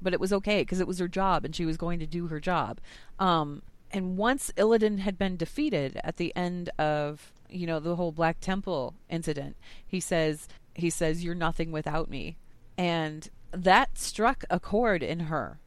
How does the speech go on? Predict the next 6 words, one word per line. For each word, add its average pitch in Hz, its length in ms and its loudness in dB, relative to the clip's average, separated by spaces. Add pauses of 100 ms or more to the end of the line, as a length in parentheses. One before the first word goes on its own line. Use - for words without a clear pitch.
really 196 580 0 (160)
deeply 190 560 -6 (140)
because 175 640 0 (240)
he 208 240 -4
was 226 260 0
right. 202 460 4